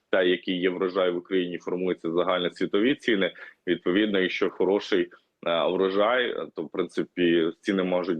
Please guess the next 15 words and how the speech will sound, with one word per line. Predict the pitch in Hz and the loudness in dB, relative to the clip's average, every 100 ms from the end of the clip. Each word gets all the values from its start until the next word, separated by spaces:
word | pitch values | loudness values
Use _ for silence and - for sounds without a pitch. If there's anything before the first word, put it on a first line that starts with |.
| 78 | -6
ну, | - | -4
там, | 80 73 - - - - - - - - _ _ _ _ - | -2 -2 -4 -6 -6 -8 -8 -10 -14 -20 _ _ _ _ 0
опускатися, | 104 107 - 123 131 113 - 98 | 2 2 0 0 2 0 0 0
але, | 80 80 82 92 92 - | 2 2 4 2 0 -6
враховуючи | 82 90 - 107 101 95 92 - 87 - | -4 -4 0 2 4 4 2 0 -2 0
погодні | 92 98 104 98 90 | 0 2 2 0 -2
умови, | 98 117 92 | 0 0 0
зараз | 82 90 87 - | 2 2 0 -4
ніхто | 87 - | -10 -4
не | 98 85 | -2 0
береться | 85 95 87 | 0 0 0
прогнозувати, | 78 85 92 85 90 92 - 76 | -2 -2 -2 -2 0 0 0 -2
який | 85 - 87 | -4 -4 0
буде | 85 87 | 2 0
врожай | 85 90 98 110 | 0 0 2 0